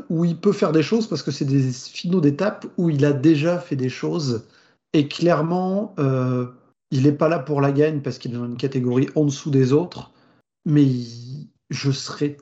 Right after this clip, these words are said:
tellement déçu de le voir juste finir sixième en accrochant les roues du début à la fin.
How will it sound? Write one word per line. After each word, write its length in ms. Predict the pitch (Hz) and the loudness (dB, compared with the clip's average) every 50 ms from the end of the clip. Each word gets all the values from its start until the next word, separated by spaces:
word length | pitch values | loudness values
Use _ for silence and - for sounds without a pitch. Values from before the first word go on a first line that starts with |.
| _ _ _ _ _ _ _ - | _ _ _ _ _ _ _ -2
tellement 520 | - 185 170 165 165 156 156 160 156 147 | 0 2 2 2 2 0 0 -2 -2 -2
déçu 880 | 123 110 110 110 156 165 139 - - - - 170 170 175 - - _ - | -4 -4 2 4 4 4 4 2 -4 -10 -8 -8 -8 -8 -10 -14 _ -10
de 160 | 131 120 131 | -4 -2 -2
le 80 | 123 117 | -2 0
voir 260 | 117 139 147 123 120 | 0 0 0 0 -2
juste 440 | 113 127 165 170 - - - - - | -4 -4 -6 -6 -8 -12 -14 -16 -16
finir 420 | - - - 139 139 151 143 143 | -12 -6 -2 0 0 0 -2 -4
sixième 680 | - - - - 156 143 131 131 135 156 156 160 147 | -8 -14 -8 -4 -2 0 0 2 4 4 4 4 2
en 120 | 139 123 123 | 0 -2 -2
accrochant 460 | 123 123 - 151 147 143 - 165 160 | -4 -2 -2 0 -2 0 0 0 2
les 120 | 151 151 | 4 4
roues 200 | 147 135 147 147 | 4 4 2 2
du 100 | 139 127 | 0 2
début 280 | 120 135 127 123 131 135 | 2 2 2 2 2 2
à 60 | 127 | 2
la 100 | 120 117 | 0 -2
fin. 280 | - - 143 147 151 | -4 -6 -6 -6 -6